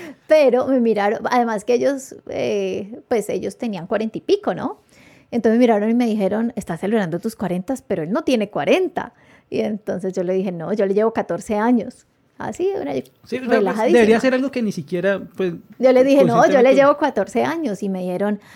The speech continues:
Speaker 1: "Ah, bueno", pero no, en realidad, y bueno, siempre nos han dicho que no se nota tanto la diferencia, seguramente se nota, eh, tal vez no tanto, pero bueno, eh, eh, el, lo más importante es que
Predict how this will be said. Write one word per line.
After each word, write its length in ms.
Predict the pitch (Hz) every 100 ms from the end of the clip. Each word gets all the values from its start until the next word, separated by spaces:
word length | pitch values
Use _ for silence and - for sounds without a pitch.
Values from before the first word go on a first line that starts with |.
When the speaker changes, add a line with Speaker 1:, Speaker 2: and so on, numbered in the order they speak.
| - -
Speaker 1:
"Ah, 720 | 185 180 214 247 262 262 254
bueno", 360 | 214 277 262 -
pero 240 | 208 202
no, 180 | 214 208
en 120 | 220
realidad, 540 | 214 208 190 175 208 - _ _ _
y 200 | - 262
bueno, 280 | 240 277 240
siempre 280 | 208 175 220
nos 140 | 240
han 100 | 196
dicho 240 | 180 220 220
que 120 | 208
no 120 | 165
se 80 | 185
nota 220 | 208 208
tanto 260 | 220 208 214
la 100 | 208
diferencia, 600 | 190 160 170 165 196 220
seguramente 560 | 185 - 190 214 214 214
se 100 | 190
nota, 420 | 170 - 240 - _ _ 233
eh, 200 | - 160 -
tal 180 | 170
vez 140 | 185 202
no 140 | 202
tanto, 340 | 196 175 170 202
pero 180 | 180
bueno, 360 | 170 185 214 240 -
eh, 180 | 208 190
eh, 960 | - - - - 214 208 - - 240 226
el, 80 | 247
lo 80 | 247
más 180 | 240 262
importante 680 | 294 285 - 208 202 240
es 120 | 254 -
que 260 | 269 262